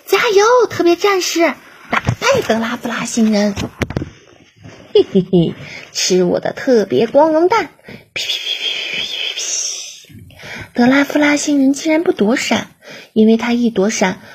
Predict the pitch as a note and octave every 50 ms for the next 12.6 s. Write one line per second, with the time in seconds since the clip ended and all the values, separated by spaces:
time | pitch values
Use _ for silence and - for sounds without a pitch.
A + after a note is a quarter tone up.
0 | - _ - A#3 A#3 A#3 A#3+ - C4 A#3 A3+ A#3+ A3 A3 G#3 G#3+ - A3 G#3+ -
1 | A3 G#3 - - A3+ A3 A#3 A3+ G#3+ - A3 A3+ A3+ - A3+ A3+ A#3 A#3+ - -
2 | - - - - - - - - - - - A#3+ D4+ G4 - - - - - F#3
3 | F3 E3+ F3+ E3 - - - - _ _ _ _ _ _ _ - G#3 F#3+ F3+ -
4 | G#3 G#3+ - - - - - C4 B3+ - B3 A#3+ - - - - - - - -
5 | - - - - - - _ - - C#4+ C4+ C#4+ D4 C#4 E4+ E4 D#4+ D4 D#4 D4
6 | - - F#4 F4+ F#4 F#4 F#4 E4+ D4 D4+ D#4+ F4 F#4 F4+ - - - _ _ -
7 | - - - - - F#4 B4+ B4 F#4 - C#4 C4+ C4+ C4+ C#4+ - D4 C4+ C4+ C4+
8 | C#4 C#4 B3+ B3+ B3+ B3 C4 C4 A#3 G#3 - - - - - - _ _ _ -
9 | - - - - - - F#3 - - - C4+ C#4 C#4 C#4 - D4 D4 C#4+ D4 D4
10 | - - C#4+ C#4+ C#4+ C#4 B3+ C4 D4+ - - - - C4 - C#4 B3+ A#3+ A3+ G3+
11 | A3 B3 C4+ - - D#4 D4 - - - _ _ _ - - F3 G#3 - D3+ D3
12 | - - - E2+ E2+ A3 - - B3 A#3 G#3+